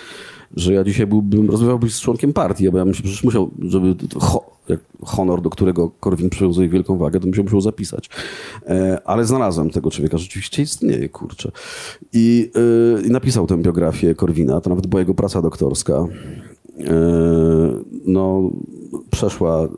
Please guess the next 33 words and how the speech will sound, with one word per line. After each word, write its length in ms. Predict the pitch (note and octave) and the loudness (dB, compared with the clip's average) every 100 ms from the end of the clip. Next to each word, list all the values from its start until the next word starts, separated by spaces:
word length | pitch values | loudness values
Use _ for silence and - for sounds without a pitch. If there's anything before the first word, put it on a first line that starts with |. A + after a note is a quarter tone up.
| - | -6
ledwo, 400 | C#2+ F#2 E2 D#2 | 0 0 0 0
ledwo, 360 | F2 E2+ D#2 C2+ | 2 0 -2 -2
bo 120 | D2 | -2
tam 220 | D2 D2 | -2 -2
zarzucano 460 | D#2 D#2 D#2 F2 E2 | -2 -2 -2 0 0
mu, 180 | D#2 D#2+ | 2 2
że 280 | D#2 D#2+ D#2 | 2 2 0
coś 180 | - E2+ | -4 -6
za 140 | D#2 E2+ | -4 -2
bardzo 420 | F2 D#2+ D#2+ D2+ - _ - - - - - - - | -2 0 -2 -2 -8 _ -20 -20 -20 -20 -20 -20 -4
lubi 240 | F#2 F2 | -2 0
tego 200 | - D#2 | 0 0
Korwina 340 | D#2+ E2+ E2+ E2 | 0 -2 0 0
w 60 | |
tej 120 | - E2+ | 0 0
pracy 240 | D#2+ - | -2 -2
doktorskiej. 460 | D#2+ - D2+ - D2+ | -4 -2 -2 0 0
On 60 | |
oczywiście 340 | E2 E2 - E2+ | 0 -2 -6 -8
był 180 | D2 D2+ | -4 -4
zdziwiony, 460 | D2+ F2 G2 C#2+ | 0 0 2 0
że 220 | D2 D2 | 0 -4
tak, 300 | D2 C#2+ - | -4 -8 -10
taki 220 | - C#2+ - | -12 -10 -6
zarzut 280 | D2+ D#2 | -4 -4
mu 60 | F2+ | -2
postawiono, 500 | E2+ - D#2+ D#2+ B2+ - - - - _ - | -2 -2 0 2 0 -4 -18 -20 -20 _ -4
e, 440 | G2 G2 G2 G2 - | -2 0 0 0 -2
ale... 520 | F#2+ G2+ G2+ G2 G2+ - _ _ _ _ _ _ _ _ _ _ _ _ _ _ _ _ _ _ - | 0 2 2 0 -2 -6 _ _ _ _ _ _ _ _ _ _ _ _ _ _ _ _ _ _ -4
Znaczy, 160 | G#2 | 0
jakie 180 | G#2 - | 2 2
było 120 | C2 | 0
pytanie? 300 | - - A#1 | 2 0 0